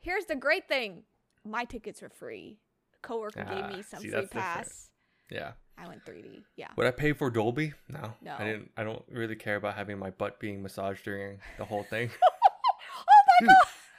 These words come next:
Speaker 2: I don't know if you, have you been to a Dolby movie?
Speaker 1: No, I haven't. I have not.
Speaker 2: So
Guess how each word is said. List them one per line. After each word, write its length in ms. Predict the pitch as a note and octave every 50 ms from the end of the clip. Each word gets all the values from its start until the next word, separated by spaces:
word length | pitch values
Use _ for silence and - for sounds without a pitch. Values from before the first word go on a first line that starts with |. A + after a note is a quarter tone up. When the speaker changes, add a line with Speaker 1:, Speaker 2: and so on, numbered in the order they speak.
| - -
Speaker 2:
I 80 | - C#3+
don't 120 | E3 G3 G3+
know 40 | G#3
if 100 | G3 -
you, 60 | C3
have 140 | C3+ D3 E3
you 60 | F3
been 160 | D#3 E3 F3+ F#3
to 120 | F#3+ F#3+ F#3+
a 40 | F#3
Dolby 240 | F#3 F3+ F3+ F#3
movie? 120 | F#3+ F#3 F#3+
Speaker 1:
No, 160 | C#4+ D#4 G#4+
I 320 | B4+ A4 F4+ F#4 G4+ B4 A#4 G4+
haven't. 260 | C#4 G#3+ D#3+ - - _ _
I 80 | A#3 B3+
have 200 | C4+ C#4+ D#4+ D4+
not. 60 | -
Speaker 2:
So 300 | D3 D3 D3 C3+ - -